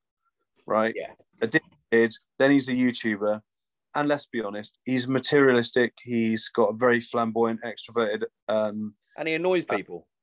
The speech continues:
Speaker 1: yeah, he does, uh, but he does it on purpose as well. He winds people up and he pushes buttons, but I'll tell you what, he's entertaining in that way. Now, would him and I get on,
Speaker 2: Probably
Speaker 1: like,
Speaker 2: not.
Speaker 1: with the person he presents himself to be?
Speaker 2: Yeah,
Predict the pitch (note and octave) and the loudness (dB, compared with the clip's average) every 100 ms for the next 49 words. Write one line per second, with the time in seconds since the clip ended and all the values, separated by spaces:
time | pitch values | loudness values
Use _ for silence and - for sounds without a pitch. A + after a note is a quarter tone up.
0 | _ _ _ _ _ D#3 D3 F#3 F3 - | _ _ _ _ _ -6 0 4 4 0
1 | _ D3 - D3+ C#3+ E3 D3+ C#3+ C3+ D3 | _ -2 0 -2 2 2 2 0 -4 -2
2 | D3 - A2 A#2 A#2+ B2+ A2+ B2 A#2 B2 | -2 -4 -10 -8 -4 -2 -2 -6 -4 0
3 | C3 C3 B2 B2+ B2 A2 G#2+ A#2 A#2 C#3 | 0 -2 -8 -18 -4 -4 -4 -10 -6 -4
4 | C3+ - - A2+ G2+ G#2+ A2+ - _ _ | -4 -2 2 2 2 -4 -8 -12 _ _
5 | _ A#2 A2+ - C3+ A#2 A#2 B2 - _ | _ 0 0 2 0 4 4 2 -4 _
6 | _ A2+ C3 C3+ B2+ - C3+ B2 G#2 F#2+ | _ -8 -4 -2 -4 -6 -4 -2 -2 -4
7 | F2+ E2 F2 - _ - A#2 G2 E2+ _ | -4 -4 -6 -8 _ -2 0 0 -2 _
8 | _ D#3 D3 D#3 C#3 C3 B2+ B2 A2 A#2+ | _ 2 4 2 2 0 0 0 2 2
9 | A#2+ A#2 _ _ _ _ _ _ - G#2 | 0 -4 _ _ _ _ _ _ -2 -2
10 | G2 G#2 G#2+ - A#2+ - _ - - B2 | -2 -8 -8 0 0 0 _ -14 -4 0
11 | A#2 C3 - A#2 A2 A#2+ A2+ - - _ | 2 2 0 -8 -4 -2 -2 -4 -18 _
12 | _ _ _ - A#2 B2+ C3 B2+ C3+ G2 | _ _ _ -20 -10 -6 -4 0 2 2